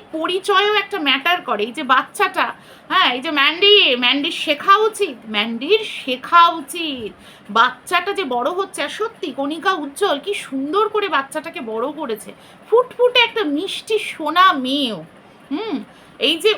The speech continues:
ওরও একটা জিনিস, মানে, পরিবারের সকলের মান সম্মানের খেয়াল যে ওদের আছে। ইউটিউবার মানেই ভিউজ, ভিউজ, ভিউজের জন্য কাঙাল হয়ে তুমি যা ইচ্ছা তাই করবে, সেটা যে নয়, এটা কিন্তু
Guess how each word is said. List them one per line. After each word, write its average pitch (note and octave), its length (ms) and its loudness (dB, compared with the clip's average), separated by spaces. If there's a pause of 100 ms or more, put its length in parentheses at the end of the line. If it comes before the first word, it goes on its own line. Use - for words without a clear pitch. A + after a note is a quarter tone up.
ওরও G#4+ 440 2
একটা A4 300 2
জিনিস, F#4+ 500 -6 (160)
মানে, A#3 200 -6 (540)
পরিবারের F#4 440 2
সকলের G#4+ 920 2 (400)
মান D4 320 2
সম্মানের F4 720 -2
খেয়াল D#4 480 4 (360)
যে C#4 140 -4
ওদের D#4 300 -2
আছে। C4+ 380 0
ইউটিউবার G4 960 4
মানেই F4 500 0
ভিউজ, F4+ 400 2
ভিউজ, E4 340 -2
ভিউজের E4 480 -4
জন্য F#4 240 -6
কাঙাল E4 440 0
হয়ে E4+ 200 -4 (320)
তুমি E4 200 -6
যা C#4 340 2
ইচ্ছা F#4 360 -8
তাই E4+ 320 0
করবে, F4 320 -6
সেটা E4 360 -8
যে F#4+ 240 -4 (320)
নয়, D#4+ 480 4
এটা C#4 240 -4
কিন্তু F#4+ 220 -4